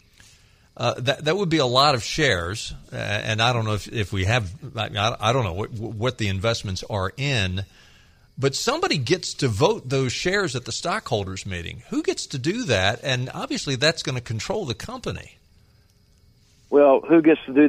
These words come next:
Speaker 2: that currently is many of these index funds. And while we're in the process, we had a long meeting with our investment management division yesterday. I'm the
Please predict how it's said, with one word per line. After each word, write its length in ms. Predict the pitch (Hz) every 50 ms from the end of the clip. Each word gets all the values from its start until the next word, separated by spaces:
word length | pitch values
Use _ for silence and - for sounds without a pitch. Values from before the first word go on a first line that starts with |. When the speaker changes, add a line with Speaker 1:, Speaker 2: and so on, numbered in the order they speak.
| 131
Speaker 2:
that 220 | 139 131 117 - -
currently 580 | - - 175 190 196 190 156 135 131 127 123
is 180 | 123 123 120 104
many 340 | 113 135 147 156 147 147 139
of 60 | 127
these 200 | 127 135 117 98
index 460 | 143 156 156 143 127 120 104 - - - -
funds. 320 | 135 117 110 104 107 107 -
And 240 | - 120 113 110 101 - - - - - - - _
while 220 | - 120 110 113 120
we're 100 | 143 151
in 60 | 143
the 60 | 127
process, 560 | 117 - - 147 147 143 - - 147 147 139 123 -
we 100 | - 131
had 100 | 131 127 120
a 40 |
long 320 | 117 123 139 147 147 139 123
meeting 280 | 123 139 139 135 131 123
with 140 | 120 117 120
our 100 | 113 113
investment 400 | 107 120 131 127 - 131 113 85
management 420 | 123 135 139 135 113 123 131 104
division 380 | 113 107 123 127 117 - 120 117
yesterday. 580 | 107 107 107 - - 110 113 110 113 113 113 - -
I'm 140 | - 160 180
the 100 | 165